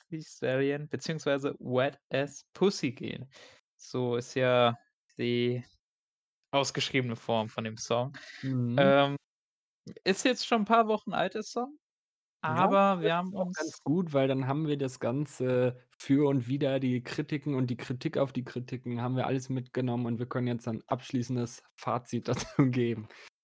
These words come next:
Speaker 1: Genau, wir können ja einfach mal, also, wieso wir das überhaupt hier in dem Podcast jetzt, äh, besprechen? Wir können ja, ich kann ja einfach mal loslegen. Und
Speaker 2: Ja.
Speaker 1: zwar haben wir uns vor 'n paar Wochen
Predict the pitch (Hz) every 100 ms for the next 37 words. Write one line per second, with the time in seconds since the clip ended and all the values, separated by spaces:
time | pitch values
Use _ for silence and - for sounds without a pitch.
0 | - - - 226 214 196 - - 147 147
1 | 135 135 196 190 180 - 180 175 165 139
2 | 139 131 135 - 147 175 147 139 151 135
3 | 143 - 135 131 127 131 147 - - 143
4 | 131 135 131 120 - - 123 120 120 120
5 | _ _ _ _ 127 - 151 165 - 120
6 | 123 170 175 165 156 156 _ - 165 143
7 | 135 139 131 123 135 135 - 127 139 -
8 | 127 - 135 139 - - - - _ _
9 | _ _ - 175 208 190 185 185 175 185
10 | 196 190 196 - 202 196 196 196